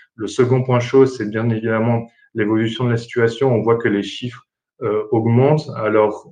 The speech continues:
les entreprises et notamment les directions santé sécurité doivent essayer de se projeter,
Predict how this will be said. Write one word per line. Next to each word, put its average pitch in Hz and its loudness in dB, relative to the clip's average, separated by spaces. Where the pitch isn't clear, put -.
les 117 -2
entreprises 117 -2
et 110 0
notamment 113 0
les 113 2
directions 107 0
santé 113 -6
sécurité 110 -4
doivent 117 2
essayer 123 0
de 135 0
se - -8
projeter, - -2